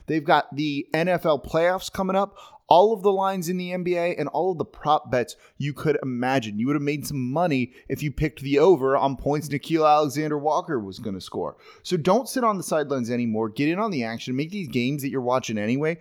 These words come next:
a little bit more interesting. And don't forget, use that promo code Locked On to receive a fifty percent welcome bonus with your first deposit. Bet Online, your online sportsbook experts.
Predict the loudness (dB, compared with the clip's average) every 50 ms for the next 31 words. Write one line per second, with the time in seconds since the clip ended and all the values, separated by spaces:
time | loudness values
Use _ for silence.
0 | -12 -16 -2 0 0 0 2 4 2 2 2 0 -4 -6 -6 -6 -6 -6 -6 -4
1 | -6 -4 -4 -4 -6 -4 -6 -10 -8 -6 -6 -4 -2 -2 -2 -2 -2 -2 -2 -4
2 | -6 -6 -4 -2 -2 -2 -4 -6 -6 -2 -4 -4 -4 -4 -6 -4 -2 0 0 -2
3 | -2 -2 -4 -2 -2 -2 0 0 0 0 -2 -4 -2 0 0 -2 -2 -6 _ _
4 | _ -10 -4 -4 -4 -4 -2 -4 -2 -4 -4 -4 -4 -4 -4 -4 -6 -8 -8 -8
5 | -6 -6 -6 -4 -4 -4 -4 -4 -2 -4 -4 -2 -2 -2 -4 -4 -6 -6 -8 -8
6 | -6 -4 -6 -6 -6 -8 -12 -10 -6 -4 -4 -2 -2 -2 -4 -4 -6 -18 -20 _
7 | _ 0 4 4 6 6 4 2 0 0 0 0 0 -2 -2 -4 -4 -4 -4 0
8 | 0 2 2 2 0 0 -2 -2 -4 -6 -8 -8 -2 -2 -2 -2 -2 -2 -4 -4
9 | -4 -4 -2 -2 -2 -2 -2 -8 -6 -4 -4 -4 -6 -10 -14 -14 -14